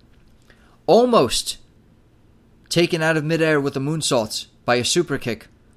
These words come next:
was Ricochet. Almost. Ricochet wise to Adam Cole's tactics this time, but unaware of a double super kick that would come his way in that matchup. Yeah, almost escaping that one. Fast action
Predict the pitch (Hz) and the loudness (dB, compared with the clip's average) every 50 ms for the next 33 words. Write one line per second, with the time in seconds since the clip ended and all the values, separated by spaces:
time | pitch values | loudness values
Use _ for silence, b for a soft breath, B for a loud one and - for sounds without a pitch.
0 | _ _ - 123 135 123 110 123 127 120 - 117 - - 139 131 110 - - _ | _ _ 0 0 0 0 2 -2 -4 -4 -4 -6 -6 -4 -4 -4 -4 -6 -10 _
1 | _ _ _ _ _ _ _ - - - - - _ _ _ _ _ _ _ 127 | _ _ _ _ _ _ _ -20 -20 -20 -20 -20 _ _ _ _ _ _ _ -4
2 | 135 135 131 139 143 113 - - - - - - _ _ _ _ - _ _ _ | -4 -2 0 -2 -2 -2 -4 -6 -8 -8 -14 -16 _ _ _ _ -20 _ _ _
3 | _ _ _ _ _ _ 131 143 139 156 143 - - 147 123 113 104 117 127 135 | _ _ _ _ _ _ -2 -2 -2 0 -4 -2 0 0 0 0 2 4 4 6
4 | 135 131 123 - - 139 - 117 131 127 123 117 - 127 120 110 - - 135 131 | 4 2 0 -2 -2 -2 0 0 0 0 -2 -4 -2 -2 -2 -2 0 0 0 0
5 | - - 131 120 - - 123 110 - - 117 107 104 101 - b b b b b | 0 -2 -6 -6 -4 -8 -6 -8 -6 -4 -4 -4 -4 -4 -8 b b b b b
6 | b _ - 131 123 - - 165 208 247 233 202 165 156 147 143 139 135 139 143 | b _ -2 -2 -2 0 2 4 4 4 4 2 2 2 2 4 4 2 0 -2
7 | - - 135 127 139 139 120 - 147 170 175 165 143 - - 147 135 - 131 120 | -2 -2 0 0 0 -2 2 4 4 6 6 4 0 0 0 -2 -2 -2 -4 -8
8 | - - 120 117 - - 120 117 113 113 113 - - 123 120 104 131 123 - - | -4 -4 -6 -6 -6 -4 -2 -2 -2 -2 -4 -4 -6 -4 -2 -2 -4 -4 -2 0
9 | 123 117 113 113 110 B B B B B B B B - 120 117 113 117 113 92 | 0 0 0 0 -2 B B B B B B B B -6 -6 -2 0 0 0 0
10 | - 120 123 123 113 - - 117 87 - - - _ _ - 190 233 262 269 262 | 0 -2 -2 -2 -2 -2 -4 -4 -4 -6 -8 -20 _ _ -8 -4 -2 -2 0 0
11 | 247 220 - - _ _ _ _ _ _ - - _ _ b b b b b b | -2 -4 -6 -10 _ _ _ _ _ _ -20 -20 _ _ b b b b b b
12 | b b _ - 196 214 202 165 - - 127 - - 147 123 110 117 117 113 110 | b b _ 2 4 6 6 4 2 0 -4 0 0 0 0 0 -2 -2 -2 -2
13 | 101 104 113 110 - b b b b b b - - - 180 190 208 202 - - | -2 -2 -6 -8 -10 b b b b b b -8 0 2 4 6 6 4 4 4
14 | 202 190 190 190 - - 202 196 185 180 175 | 4 4 4 2 0 0 -2 -2 -2 -4 -6